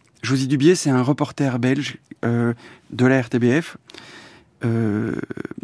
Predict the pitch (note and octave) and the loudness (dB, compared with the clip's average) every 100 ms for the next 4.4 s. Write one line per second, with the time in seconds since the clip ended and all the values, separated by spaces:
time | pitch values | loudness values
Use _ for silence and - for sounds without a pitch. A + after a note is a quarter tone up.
0 | - - _ _ - - B2 C#3 - - | -20 -20 _ _ -10 -6 -2 -2 0 4
1 | D3+ D3 D#3 D#3 F3 F3+ D3 C3 C3+ B2+ | 6 6 6 6 4 4 2 2 4 2
2 | A#2+ A#2 A#2+ C3+ C3+ - A#2+ A#2 A2+ - | 0 -6 -4 -2 -2 -2 -4 -2 -4 -6
3 | - B2+ A#2+ D3 - B2+ B2 A2+ A2+ A#2 | -2 0 0 -2 -4 -6 -6 -6 -6 -8
4 | A#2 - - | -12 -14 -16